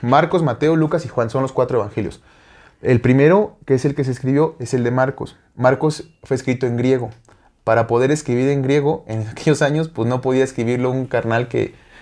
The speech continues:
fue a perseguir a Jesús, que era pescador. <laughs> Evidentemente no iba a suceder, porque era griego, loco.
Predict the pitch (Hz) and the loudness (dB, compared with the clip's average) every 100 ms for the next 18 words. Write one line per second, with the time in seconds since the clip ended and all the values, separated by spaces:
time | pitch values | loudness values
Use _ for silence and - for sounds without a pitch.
0 | _ - 120 127 127 113 110 113 110 117 | _ 2 4 4 0 0 2 2 0 -2
1 | 113 165 175 - _ _ _ - 113 113 | 0 2 2 -4 _ _ _ 0 2 2
2 | 120 - 127 160 156 - - 107 101 139 | 0 0 4 4 4 -6 -8 -4 -2 0
3 | 127 131 120 127 - 110 117 110 101 113 | 0 -2 -4 -4 -4 -2 0 -2 0 2
4 | 131 139 - _ - - 98 113 139 180 | 2 0 -6 _ -14 -4 0 2 2 2
5 | 139 - - | -2 -4 -10